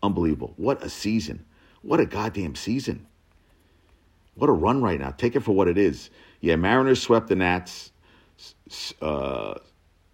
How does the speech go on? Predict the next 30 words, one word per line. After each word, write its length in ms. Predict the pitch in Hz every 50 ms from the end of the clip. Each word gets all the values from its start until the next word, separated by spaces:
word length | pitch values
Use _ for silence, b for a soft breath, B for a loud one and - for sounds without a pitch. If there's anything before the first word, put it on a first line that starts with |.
| _ _ _
Juan 240 | - 92 113 127 131
Soto 360 | - - 131 113 110 110 104
hit, 260 | 101 107 95 85 - - _ _ _ _ _
hit 300 | - 104 107 87 - - -
home 320 | - - 131 131 139 135
runs 220 | 127 120 120 110 107
in 80 | 95
the 60 | 95
ninth 260 | 90 98 110 120 120 -
inning 160 | 107 101 87
of 80 | 76
both 260 | - 107 117 117 - -
games, 260 | 90 80 78 78 80
of 80 | 78
which 200 | 78 87 85 -
they 80 | - 78
lost 220 | 80 78 73 80
a 40 | 78
three-run 580 | 73 - - 117 131 123 113 110 104 101 95 -
in 120 | - 90
the 60 | 82
first 340 | 78 - 110 107 104 - -
game 320 | - 76 76 71 71 80 b b b b b b b b b b b _
and 300 | 85 82 82 82 82 73
a 260 | - 76 76 73 71
solo 400 | - - - 131 113 117 117 117
shot 320 | 107 - - 92 95 87
in 60 | 78 78
the 160 | 73 69 64
night, 280 | 64 85 95 104 -